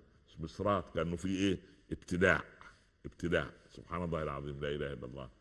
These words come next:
ولذلك أنت بعد أن تدعو رب العباد عز وجل، "اهدنا الصراط المستقيم"،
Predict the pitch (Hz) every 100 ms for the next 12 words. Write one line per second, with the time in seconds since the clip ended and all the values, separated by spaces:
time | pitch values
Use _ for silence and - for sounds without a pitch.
0 | _ _ - _ 69 80 110 131 - -
1 | 127 120 104 98 90 85 85 110 104 90
2 | 87 80 78 78 90 92 - - _ _
3 | - 87 82 80 87 82 - - _ _
4 | _ _ _ _ _ _ _ _ _ _
5 | _ 71 78 71 104 101 - 90 101 -
6 | 82 82 76 - 98